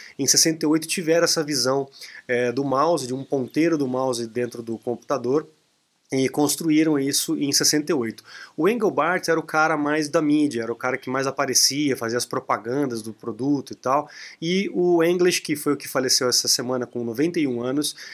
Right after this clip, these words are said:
ele era o cara que botava a mão na massa, que transformava aquele sonho em realidade, em equipamentos mesmo, né? E,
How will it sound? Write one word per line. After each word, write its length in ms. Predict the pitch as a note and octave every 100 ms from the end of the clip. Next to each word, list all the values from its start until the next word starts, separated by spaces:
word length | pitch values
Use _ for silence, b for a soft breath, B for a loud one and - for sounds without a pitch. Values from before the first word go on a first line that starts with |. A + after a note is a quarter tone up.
| B
ele 220 | C3+ D3
era 100 | D#3+
o 60 | E3
cara 300 | - C#3+ D3+
que 120 | D#3
botava 360 | C#3+ C#3+ D3 C#3
a 20 |
mão 160 | C#3+ D3+
na 80 |
massa, 320 | B2+ C3 C#3 -
que 80 |
transformava 800 | D3 D3 D#3 - C3 A#2+ D3+ C#3+
aquele 200 | C#3 B2+
sonho 440 | A2 - C3+ D3 C#3+
em 160 | D3
realidade, 640 | C3+ C#3+ D3+ C3 B2 A#2+ A2+
em 80 | A#2+
equipamentos 680 | - - C3+ B2 C3+ D3+
mesmo, 460 | C#3 B2+ A#2 G2 G#2
né? 180 | C3 E3+ B B B B B
E, 800 | C#3+ C#3 C#3+ C#3+ C#3 C3+ B2+ B2